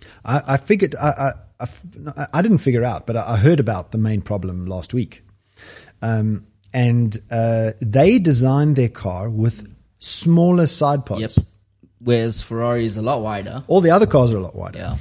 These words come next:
Speaker 2: So structurally, they're more intact.
Speaker 1: And besides that,
Speaker 2: Yeah.
Speaker 1: it gives the, the, so the Ferrari and all the other cars have more floor.
Speaker 2: Exactly. Exactly.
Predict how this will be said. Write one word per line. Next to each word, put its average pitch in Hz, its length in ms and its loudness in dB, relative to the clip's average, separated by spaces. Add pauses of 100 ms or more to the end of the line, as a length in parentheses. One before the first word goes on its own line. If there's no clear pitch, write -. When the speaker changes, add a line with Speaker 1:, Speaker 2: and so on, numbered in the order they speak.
(120)
Speaker 2:
So - 120 -14
structurally, 127 460 -6
they're 110 100 -8
more 113 260 -8
intact. 113 520 -10 (520)
Speaker 1:
And - 280 -8 (120)
besides 196 500 2
that, 139 500 2
Speaker 2:
Yeah. 95 180 -18
Speaker 1:
it 123 220 -4
gives 151 460 0
the, 127 600 2
the, 127 100 0
so 127 160 0
the 123 120 0
Ferrari 160 520 4
and 139 80 2
all 139 120 2
the 123 120 4
other 123 140 0
cars 104 360 -4
have 110 260 -4
more 123 500 2 (100)
floor. 123 600 0 (140)
Speaker 2:
Exactly. 110 440 -8 (480)
Exactly. 104 400 -6